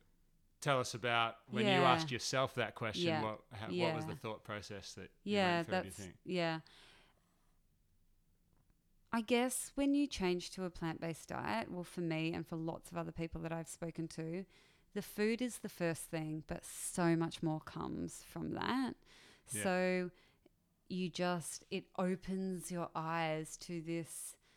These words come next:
Speaker 2: new truth about the world and that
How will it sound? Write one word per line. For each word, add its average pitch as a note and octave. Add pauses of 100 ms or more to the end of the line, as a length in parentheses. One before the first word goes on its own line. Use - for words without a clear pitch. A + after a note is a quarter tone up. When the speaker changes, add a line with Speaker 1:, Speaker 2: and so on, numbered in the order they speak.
(960)
Speaker 2:
new G#3+
truth -
about F3 (200)
the F3+
world E3
and F3
that F3